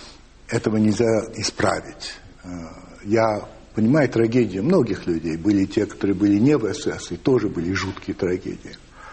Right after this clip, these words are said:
Но я не представляю себе страны в Европе, где было бы допущено такое, такие шествия быть, кроме как, вот, видимо, в Латвии, возможно,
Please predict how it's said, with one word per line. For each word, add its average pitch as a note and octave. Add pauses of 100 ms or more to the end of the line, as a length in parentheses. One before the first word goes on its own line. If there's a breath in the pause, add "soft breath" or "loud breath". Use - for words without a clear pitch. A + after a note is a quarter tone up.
(720 loud breath)
Но G#2
я B2
не C3
представляю B2+
себе G#2 (580)
страны C3
в A2
Европе, G#2+ (1300 soft breath)
где G2
было B2
бы A#2
допущено A2+
такое, F#2
такие F#2
шествия C#3
быть, A#2+
кроме C#3
как, A#2+
вот, G2
видимо, G2
в F2
Латвии, C3
возможно, C3